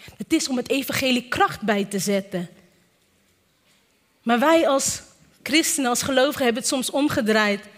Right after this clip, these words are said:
Dat wij denken dat God zichzelf aan ons moet bewijzen. Dat wij eisen kunnen stellen aan God. Van: "Oké, ik geloof nu in u en ik wil gaan voor datgene waartoe u mij geroepen heeft. Maar dan moet u wel dit, dit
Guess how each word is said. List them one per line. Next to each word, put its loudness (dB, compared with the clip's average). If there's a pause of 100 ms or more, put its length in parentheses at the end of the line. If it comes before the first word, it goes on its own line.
(640)
Dat 0
wij 0 (160)
denken 2
dat 0
God -6
zichzelf 0
aan -2
ons -4
moet -2
bewijzen. 0 (680)
Dat -10
wij 0
eisen 0
kunnen 2
stellen 4
aan 2
God. -6 (580)
Van: -4
"Oké, 0
ik -2
geloof -2
nu -2
in -4
u -4
en -2
ik -6
wil -2
gaan 2 (240)
voor -4
datgene -2
waartoe -6
u -2
mij 0
geroepen -6
heeft. -4 (540)
Maar -2
dan -2
moet -2
u -4
wel 2 (520)
dit, -6 (200)
dit -10